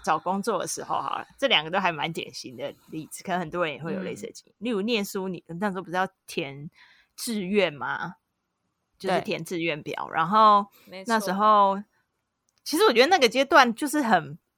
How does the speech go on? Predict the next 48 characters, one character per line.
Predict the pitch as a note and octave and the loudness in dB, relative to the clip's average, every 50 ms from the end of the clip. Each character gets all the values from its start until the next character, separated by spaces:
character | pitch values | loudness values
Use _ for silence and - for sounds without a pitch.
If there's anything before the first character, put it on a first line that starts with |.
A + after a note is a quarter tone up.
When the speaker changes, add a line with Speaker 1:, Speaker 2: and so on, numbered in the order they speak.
| _ - - - - _ _ - | _ -14 -14 -14 -18 _ _ 2
Speaker 1:
彷 | - - F3+ F#3 | 4 4 4 4
徨， | A3+ C4 A#3 | 4 2 2
就 | B3 - F4+ E4+ | 2 0 -2 0
其 | - - D#4+ | 2 4 4
实 | E4 | 4
你 | F#4 D#4+ | 2 0
不 | A3+ - C4+ | -2 -2 -2
知 | - C4+ C4+ | -2 0 4
道 | B3+ D4+ C#4 A#3 A3+ | 8 8 8 8 8
说 | - B3 A#3+ G#3 | 4 0 0 0
有 | G#3 G3+ | 0 -2
那 | G#3+ C#4 | -2 -2
么 | D4 B3 | -2 -2
多 | - A#3 A3 A3+ | 0 0 0 0
系， | A3 - - - C#4 A#3 F#3 E3 | 0 -2 -2 -2 -2 -2 -2 -2
那 | G3 C4 C4 | -4 -6 -6
么 | G#3 F#3 | -4 -4
多 | - A3 A#3 | -2 -2 -4
学 | - - E3+ D3+ D#3+ | -2 -4 -4 -4 -4
校 | - - A3 F#3 E3 | -4 -4 -4 -4 -2
到 | D#3+ G#3+ G3+ F#3 | -2 -2 -2 -4
底 | E3 D#3+ | -4 -8
要 | D3+ F3 F#3 | -10 -8 -10
怎 | E3+ D3+ | -10 -12
么 | - - B2+ | -16 -20 -20
填。 | - - - - - _ _ _ _ _ _ _ _ _ _ _ _ _ | -18 -18 -18 -18 -20 _ _ _ _ _ _ _ _ _ _ _ _ _
然 | - B3 | 0 0
后 | F4+ F4 | 0 0
我 | A3+ | -2
现 | G3 - D4 | -2 -2 0
在 | D#4 C#4+ C#4 | 2 2 2
回 | A#3+ A#3+ F#3 F#3 G3+ | 0 0 0 0 0
想 | G#3 - G#3 F3 D#3+ | 0 0 -2 -2 -2
才 | D3+ F#3+ F3+ | -4 -6 -8
发 | F3+ - A#3 | -6 -6 -6
现， | B3 - E4+ | -6 -6 -6
我 | A3+ E3+ | -6 -6
那 | F3 A3+ | -6 -6
时 | A#3+ - B3 | -8 -6 -6
候 | A#3 | -6
填 | A3+ - - G#3+ F3+ | -6 -6 -6 -6 -6
了 | G3 A3+ - _ | -6 -6 -6 _
一 | - C4+ B3+ | -4 -4 -4
堆， | G#3 - - A3+ G#3+ G#3 G#3 G#3 G#3 A3 - _ _ _ _ _ _ - _ _ | -4 -2 0 2 4 4 2 0 -2 -6 -12 _ _ _ _ _ _ -20 _ _
我 | - F3 | -4 -4
去 | E3 - - B3+ | -2 -2 -2 -2
念 | B3 C4 C4 G#3+ | 0 0 0 0
我 | F#3 E3+ - | 0 0 -2